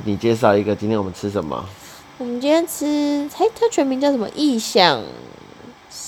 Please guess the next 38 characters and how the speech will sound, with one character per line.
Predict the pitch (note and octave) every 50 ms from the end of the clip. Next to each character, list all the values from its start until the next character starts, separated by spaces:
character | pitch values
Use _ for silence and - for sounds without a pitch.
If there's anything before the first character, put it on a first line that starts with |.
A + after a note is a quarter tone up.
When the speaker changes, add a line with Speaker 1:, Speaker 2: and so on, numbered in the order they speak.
| - - - - - - - -
Speaker 2:
异 | - E4
想 | E4 - B3+ G#3
食 | G#3 - - G3 G3
堂 | G#3+ - A3+ F#3+ F#3+
吗？ | G3 G3 G3+ G3+ G#3+ A3+ - - -
还 | A3
是 | G#3 -
Speaker 1:
异 | G3 G#3+
想 | - F2+ D#2
天 | - - E2+ D#2 D#2+
堂。 | - D#2 - - - - - - - -
Speaker 2:
异 | D#4 C#4
想 | C4 - A#3 F#3+ E3+ F#3
天 | - - G3+ F#3 F#3 F#3+
堂。 | - - F#3+ - - -
Speaker 1:
还 | - - E2
是 | - C2+
异 | F#2+
想 | F#2 F#2 E2 D#2
食 | E2+ - - A1
堂？ | - - - - - - - - - - - - - - - - - - - -
Speaker 2:
反 | - F#3
正 | G3+ A3 B3 B3+
就 | B3 B3+ C4
是 | B3+ - C4+ - - -
异 | A#3 A3 G2
想 | G2 F#2 - - G#3
啦。 | F3+
Speaker 1:
还 | B2+
是 |
叫 |
异 |
想 |
天 | A2+ F#2 E2+ F2+ E2+
地？ | F#2+ F2+ E2 G1+ - F#2 - - - - - - -
Speaker 2:
在 | - C#4 C4+
公 | C4+ - - B3 A#3+ B3 C4 C4
馆 | A#3+ A3+ G3+ F#3 E3